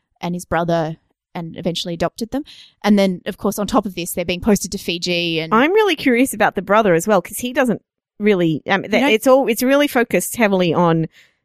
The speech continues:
Speaker 2: the, the sort of
Speaker 1: Main
Speaker 2: tween
Speaker 1: kid.
Speaker 2: kid. So the, the kids are all, like, preteen kind of age, and, and the film is really tightly focused on them, and, and a lot of them,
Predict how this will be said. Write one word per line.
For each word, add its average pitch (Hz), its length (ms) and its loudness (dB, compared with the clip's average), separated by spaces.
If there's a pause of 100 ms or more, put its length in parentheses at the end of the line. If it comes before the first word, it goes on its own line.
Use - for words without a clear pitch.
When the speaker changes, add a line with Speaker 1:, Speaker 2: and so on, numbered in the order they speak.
(120)
Speaker 2:
the, 165 680 4
the 175 220 2
sort 175 240 2
of 160 160 2 (760)
Speaker 1:
Main 185 120 -2
Speaker 2:
tween 190 300 4
Speaker 1:
kid. 139 380 0
Speaker 2:
kid. 180 60 -12 (340)
So 190 200 2
the, 185 180 -6
the 185 220 -6
kids 214 320 -4
are 196 100 4
all, 175 180 6
like, 160 220 0
preteen 156 580 -2
kind 156 260 -2
of 151 280 -2
age, 156 380 0
and, 165 300 0
and 156 340 -2 (380)
the 185 140 4
film 185 280 2
is 165 100 -2
really 165 180 2
tightly 175 280 -2
focused 170 420 -2
on 165 120 2
them, 156 200 2
and, 156 200 0
and 160 260 -2
a 170 60 4
lot 190 180 4
of 185 60 -4
them, 147 200 -8